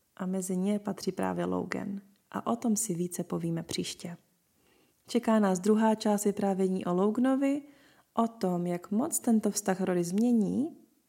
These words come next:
co si o tom bude myslet Lorelai nebo Emily s Richardem a jakým fiaskem vlastně tento dobrodružně načatý vztah dopadne.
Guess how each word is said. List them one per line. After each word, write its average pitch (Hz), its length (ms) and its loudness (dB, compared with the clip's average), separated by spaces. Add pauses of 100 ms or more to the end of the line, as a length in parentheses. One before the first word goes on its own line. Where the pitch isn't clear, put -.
(280)
co 240 100 -2
si 262 140 2
o 233 60 2
tom 220 180 4
bude 208 160 4
myslet 202 340 2
Lorelai 220 600 2 (140)
nebo 196 300 -2
Emily 190 260 2
s - 100 -4
Richardem 214 720 0 (220)
a 220 100 -2
jakým 226 520 2
fiaskem 247 720 0
vlastně 196 280 0
tento 196 400 -2
dobrodružně 202 720 2
načatý 190 440 -2
vztah - 340 -4
dopadne. 175 580 -4